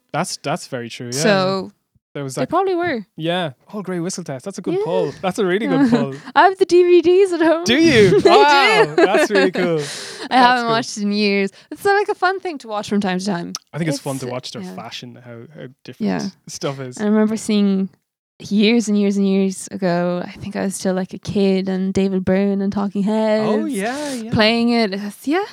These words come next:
Speaker 1: Mm. That's cool 'cause he's all young David Byrne then.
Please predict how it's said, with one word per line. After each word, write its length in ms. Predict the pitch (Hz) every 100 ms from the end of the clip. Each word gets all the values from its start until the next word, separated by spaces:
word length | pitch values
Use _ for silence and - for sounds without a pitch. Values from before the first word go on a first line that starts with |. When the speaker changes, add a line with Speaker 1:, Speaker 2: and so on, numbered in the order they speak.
| -
Speaker 1:
Mm. 320 | 170 170 170 135 _ _ _ -
That's 220 | 170 -
cool 180 | 208 156
'cause 120 | 147
he's 160 | 143 143
all 120 | 135
young 220 | 127 139
David 240 | 135 120
Byrne 220 | - 113
then. 100 | 110